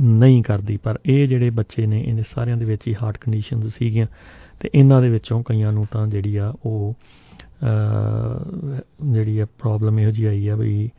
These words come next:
ਕਾਰਡੀਅਕ, ਅਹ, ਅਰੈਸਟ ਜਾਂ ਕੌ-, ਕੌਨਸ਼ੀਅਸਨੈਸ ਜਿਹੜੀ ਆ ਉਹ ਵੀ, ਅਹ, ਇਹਨਾਂ ਦੀ ਲੌਸਟ ਹੋਈ ਆ ਥੋੜ੍ਹੇ ਚਿਰ ਵਾਸਤੇ, ਕਿਉਂਕਿ, ਅਹ, ਇਹ ਜਰਨਲ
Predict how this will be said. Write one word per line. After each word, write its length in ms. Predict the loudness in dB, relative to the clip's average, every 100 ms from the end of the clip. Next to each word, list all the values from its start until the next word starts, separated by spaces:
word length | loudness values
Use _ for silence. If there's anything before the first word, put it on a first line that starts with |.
| _ -2
ਕਾਰਡੀਅਕ, 580 | 0 2 2 0 -4
ਅਹ, 1500 | -20 -20 -20 -20 -20 -20 -20 _ _ -12 2 6 6 4 4
ਅਰੈਸਟ 340 | 4 2 0
ਜਾਂ 280 | 0 2 2 -2 -4
ਕੌ-, 520 | 0 0 0 0 -2 0
ਕੌਨਸ਼ੀਅਸਨੈਸ 600 | 0 0 -2 0 0 0 -4 -2 -2
ਜਿਹੜੀ 260 | -2 -2 -2
ਆ 100 | -4
ਉਹ 200 | -2 -2
ਵੀ, 340 | 0 0 -2 -2
ਅਹ, 320 | -4 -4 -4
ਇਹਨਾਂ 160 | -2 -2
ਦੀ 100 | 0
ਲੌਸਟ 320 | -2 -4 -6 -4
ਹੋਈ 180 | -2
ਆ 80 | -4 -4
ਥੋੜ੍ਹੇ 200 | -4 -4
ਚਿਰ 140 | -6
ਵਾਸਤੇ, 420 | -6 -8 -8 -12 -6
ਕਿਉਂਕਿ, 480 | -8 -4 -2 -2 -2 _ _ _ -20 -14
ਅਹ, 480 | -14 _ -2 0 0 2
ਇਹ 160 | 2
ਜਰਨਲ 460 | 4 4 6 4